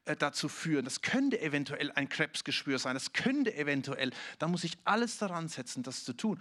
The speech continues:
Und ich sage euch ehrlich, ich will lieber zu, äh, zu sensibel da sein, zu vorsichtig sein, als zu wenig.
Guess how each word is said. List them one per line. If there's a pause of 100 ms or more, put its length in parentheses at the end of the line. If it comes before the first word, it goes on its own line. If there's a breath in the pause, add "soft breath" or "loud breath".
(160 loud breath)
Und
ich
sage
euch
ehrlich,
ich
will
lieber (220 soft breath)
zu, (200)
äh, (640)
zu
sensibel
da
sein, (380)
zu
vorsichtig
sein, (720 soft breath)
als
zu
wenig.